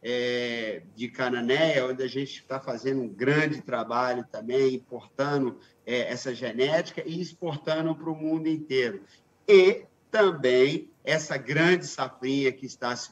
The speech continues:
colhendo, aquilo que eu falei, a gente tá vendo que o preço, neste momento, eles estão dando uma caída.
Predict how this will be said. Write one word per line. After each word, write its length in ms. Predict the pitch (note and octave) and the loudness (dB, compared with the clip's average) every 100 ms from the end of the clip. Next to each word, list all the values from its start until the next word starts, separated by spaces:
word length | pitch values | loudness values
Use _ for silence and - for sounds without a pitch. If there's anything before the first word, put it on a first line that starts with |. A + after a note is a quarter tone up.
| - | -10
colhendo, 540 | A#2 G#2+ B2 D#3 D#3+ - _ - | -8 -2 -2 -2 -6 -14 _ -8
aquilo 400 | G2+ - C3 D#3 | -8 -6 -6 -4
que 80 | F#3+ | -4
eu 80 | |
falei, 420 | F#3 F#3+ F3+ B2+ F#2+ | 0 2 6 4 2
a 60 | |
gente 320 | G2+ B2+ C3+ - | -4 -4 -4 -2
tá 180 | D#3+ | 0
vendo 500 | D3+ A#2+ C#3+ F#3+ F3 | 2 2 2 2 0
que 140 | C#3+ D3+ | -4 -12
o 60 | |
preço, 520 | D3 D3 E3+ F#3+ - D3+ | -10 -2 2 0 -2 -4
neste 400 | E3 G3+ G3 F3+ | 0 0 0 -6
momento, 560 | D#3+ C3 B2+ B2 A#2+ | -6 -2 0 -2 -4
eles 180 | A#2+ A#2+ | -10 -10
estão 280 | - D3 D3 | -10 -8 -4
dando 260 | B2+ B2 | -2 -2
uma 120 | A#2+ A#2 | -4 -8
caída. 540 | A2 F#2 F#2+ A#2+ B2+ | -12 -10 -6 -4 -6